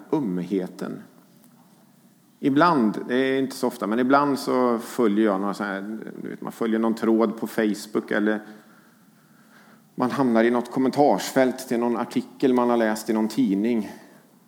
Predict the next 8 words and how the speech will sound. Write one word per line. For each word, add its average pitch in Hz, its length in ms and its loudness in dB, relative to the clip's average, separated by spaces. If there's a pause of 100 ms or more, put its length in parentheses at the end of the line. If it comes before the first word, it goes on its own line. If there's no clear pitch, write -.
(260)
Och 151 160 -2
så 160 160 -6
ser 151 240 -2
man 135 260 -4
hur 156 320 -4 (280)
otroligt 160 760 -2
mycket 135 400 -2
hat - 680 -4